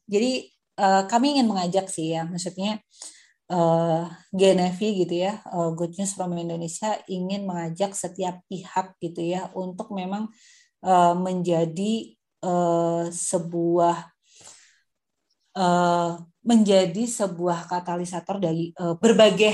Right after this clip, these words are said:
hal yang terjadi di sekitar kita sehingga kita bisa menyebarkan, eh, hal-hal baik, kita menginspirasi, kita tidak menambah beban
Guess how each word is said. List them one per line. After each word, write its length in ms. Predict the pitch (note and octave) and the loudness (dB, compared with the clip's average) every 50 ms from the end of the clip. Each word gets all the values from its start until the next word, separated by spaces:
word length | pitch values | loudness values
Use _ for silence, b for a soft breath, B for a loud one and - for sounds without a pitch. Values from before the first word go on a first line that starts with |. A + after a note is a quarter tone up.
| G3+ | 4
hal 160 | - A#3 G#3+ G3+ | 6 8 8 8
yang 160 | G3 G3 F#3+ | 6 2 0
terjadi 320 | F#3+ F#3 F3+ F3 E3+ F3 | -2 -2 -2 -4 -4 -4
di 120 | F3+ F3+ F3 | -6 -8 -10
sekitar 360 | - - - F3 E3+ E3+ - | -12 -8 -8 -6 -6 -6 -8
kita 320 | - E3+ E3+ - F3 F#3+ | -12 -12 -8 -6 -4 -4
sehingga 640 | F#3+ - - G3 F3+ E3+ E3 E3 F3 G3 A3+ A#3 - _ _ _ | -4 -4 -2 -2 -2 0 0 0 0 0 -2 -4 -6 _ _ _
kita 320 | _ - F#3+ F#3+ G3 A#3+ A#3+ | _ -10 -6 -4 -2 -2 -2
bisa 280 | F#3+ F3+ F3+ - G#3 G3+ | -2 -4 -6 -6 -6 -6
menyebarkan, 800 | G3+ G3 F#3+ F3 F3 E3 E3 D#3+ D#3+ E3 - - G3+ G#3+ A3 A3 - b b b b b b b b b b _ - | -4 -4 -2 -2 -2 -2 -2 -4 -4 -6 -6 -6 -6 -6 -6 -8 -10 b b b b b b b b b b _ -2
eh, 520 | F#3+ F#3+ F3+ F3 F3 E3+ E3+ E3+ E3+ E3+ E3+ E3+ - - - G3+ | 0 2 4 4 4 4 2 2 0 -4 -6 -8 -12 -2 2 2
hal-hal 260 | G3+ G3 G#3 G#3 G3+ F#3+ | 4 4 4 2 2 2
baik, 400 | F#3 E3+ F3 G3 G#3 G3+ - - | 2 2 0 0 -2 -4 -8 -10
kita 240 | - G3 - G3+ G3 | -12 -8 -6 -4 -4
menginspirasi, 1200 | F#3+ F#3 F#3+ F#3 F#3 F3+ F3+ - - F3 F3 F3 F3 F3 F3+ - - G#3 G#3 G#3+ - - _ _ | -4 -4 -6 -6 -6 -8 -8 -8 -6 -6 -6 -4 -6 -6 -8 -8 -8 -8 -8 -8 -10 -12 _ _
kita 240 | - G#3 - A3 A3+ | -4 0 0 0 2
tidak 320 | B3+ B3 G#3 A3+ G#3+ G#3+ | 2 4 4 4 4 4
menambah 480 | A3+ A3+ A#3 A3+ A3 A3 A#3+ A3+ A3 A3+ | 2 0 2 2 4 6 6 6 6 4
beban 480 | G#3 F#3+ A3+ A#3 A#3+ C4 C#4+ C#4+ - | 6 6 8 10 10 10 8 6 2